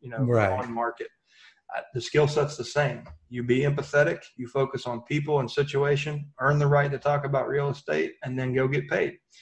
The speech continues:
Speaker 1: It doesn't
Speaker 2: Sure.
Speaker 1: matter who's listening. If, if you use that approach, you will help people and you will make money. Um,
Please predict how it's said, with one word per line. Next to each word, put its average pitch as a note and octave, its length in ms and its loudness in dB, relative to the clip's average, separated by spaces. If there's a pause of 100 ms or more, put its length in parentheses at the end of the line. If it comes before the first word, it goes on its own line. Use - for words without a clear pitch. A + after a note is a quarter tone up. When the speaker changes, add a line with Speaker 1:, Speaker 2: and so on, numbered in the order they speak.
(200)
Speaker 1:
It C#3+ 140 -2
doesn't D3 300 2
Speaker 2:
Sure. A#2 60 -8
Speaker 1:
matter D3 360 2
who's C3 220 0
listening. C#3 380 -4 (180)
If, A#2+ 280 -12
if B2+ 200 -6
you B2+ 100 0
use C#3+ 360 0
that D3+ 200 2
approach, F3 420 0 (220)
you C3 180 -4
will D#3+ 640 -2
help D3+ 240 -2
people D#3 340 -8
and C3+ 120 -4
you A#2+ 100 -2
will C3+ 160 0
make C#3 240 -2
money. C#3+ 220 -2 (960)
Um, C#3 360 8